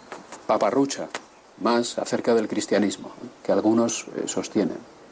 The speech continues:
Digo que el cristianismo solo prendió en las clases pobres, no.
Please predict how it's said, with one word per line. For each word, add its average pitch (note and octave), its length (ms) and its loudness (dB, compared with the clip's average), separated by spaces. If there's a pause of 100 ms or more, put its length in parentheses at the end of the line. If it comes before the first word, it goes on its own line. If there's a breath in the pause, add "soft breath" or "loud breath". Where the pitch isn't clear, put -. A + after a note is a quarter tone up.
(300 loud breath)
Digo C#3+ 360 2
que B2 260 2
el G#2 80 -4
cristianismo A#2+ 400 -2
solo C3 340 2
prendió A2 280 -6
en G#2 60 -4
las F#2+ 100 -4
clases G2 300 -6
pobres, E2+ 320 -2
no. D#2+ 140 -2